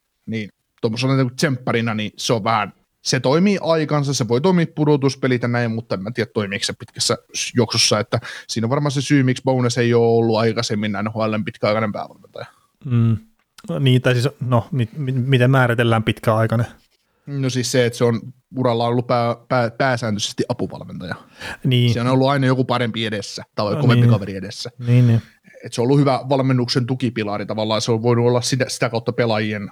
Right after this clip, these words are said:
Speaker 1: kaveri ja enemmän semmonen niinku tsemppaaja siellä taustalla, joka luo sitä systeemiä, eikä se, kuka vastaa koko paskasta.
Speaker 2: Mm. Joo, sillä on neljä vuotta Ottavassa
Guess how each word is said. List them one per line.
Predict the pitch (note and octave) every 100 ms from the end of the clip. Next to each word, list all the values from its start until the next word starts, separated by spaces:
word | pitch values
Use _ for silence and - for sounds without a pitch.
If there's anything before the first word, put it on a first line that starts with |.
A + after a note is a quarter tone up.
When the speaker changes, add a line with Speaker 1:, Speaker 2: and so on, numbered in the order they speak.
| -
Speaker 1:
kaveri | A2+ G#2 G2+ G2 - _
ja | G#2+ G#2+
enemmän | A2 G#2 -
semmonen | A#2 A2 A2 G#2+
niinku | A2 G2+
tsemppaaja | B2 A2 - - F#2+
siellä | - G#2+
taustalla, | G2 - - - - - - - -
joka | - G#2+
luo | G#2+ G#2
sitä | A2+ G2+
systeemiä, | G#2+ - - G2 G#2+
eikä | A#2+ A2 G#2+
se, | A#2
kuka | G#2 - G2+
vastaa | G#2+ - G#2 F#2 -
koko | - G2+
paskasta. | - - - - - - - _ D3
Speaker 2:
Mm. | A#2 A2+ - - -
Joo, | C3+
sillä | C#3 D3
on |
neljä | E3 C#3+
vuotta | A#2+ - B2
Ottavassa | A#2+ - G2+ - A2+